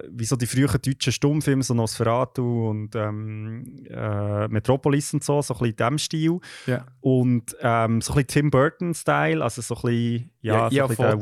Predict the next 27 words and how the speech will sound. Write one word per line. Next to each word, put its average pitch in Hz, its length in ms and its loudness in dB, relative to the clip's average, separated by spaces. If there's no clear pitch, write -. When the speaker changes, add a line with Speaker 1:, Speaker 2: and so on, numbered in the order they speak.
Speaker 1:
bisschen 131 260 2
der 120 80 4
Speaker 2:
Fotos 135 140 0
Speaker 1:
Weird - 0 -
Speaker 2:
jetzt 139 160 -4
Speaker 1:
Horror-Style. 135 160 4
Speaker 2:
gesehen, 143 140 2
ist - 180 -8
crazy, 117 680 -2
es 123 140 -8
sieht - 340 -8
sehr 120 260 -2
geil 123 320 -2
aus. 107 200 -6
Aber 110 160 -2
ja, 127 160 0
Tim 131 240 -2
Burton 131 420 -2
pa-, 120 360 -4
also 120 220 -2
passt 117 320 -6
sehr, 120 180 0
ich 110 80 -2
hab 107 60 -10
gemeint, 113 300 -8
ja. - 60 -2
Speaker 1:
Voll. 113 340 4